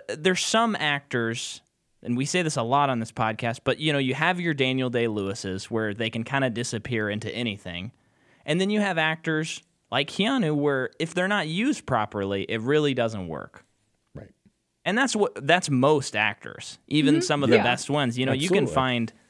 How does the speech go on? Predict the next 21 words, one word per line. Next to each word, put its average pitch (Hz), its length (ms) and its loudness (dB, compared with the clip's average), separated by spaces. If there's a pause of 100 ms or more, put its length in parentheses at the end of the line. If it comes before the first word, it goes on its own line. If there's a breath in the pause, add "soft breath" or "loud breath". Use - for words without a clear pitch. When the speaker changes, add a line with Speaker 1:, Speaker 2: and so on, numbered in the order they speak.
(120)
Speaker 1:
a - 80 -2
movie 151 360 2
of 113 140 -2
any 139 280 2
actor 113 420 0
where 113 200 0
they 117 180 0
are 110 100 -2
just, 107 280 -4
like, 95 260 -4
not 107 420 0
in 113 200 -2
the 95 100 -6
right 90 240 -2
movie. 73 540 -10
Speaker 3:
Yeah. 214 320 -2
Speaker 1:
And 113 120 -2
it 101 180 -4
Speaker 2:
Yep. 92 120 0
Speaker 1:
sucks. - 380 -8 (1300)
But 147 260 0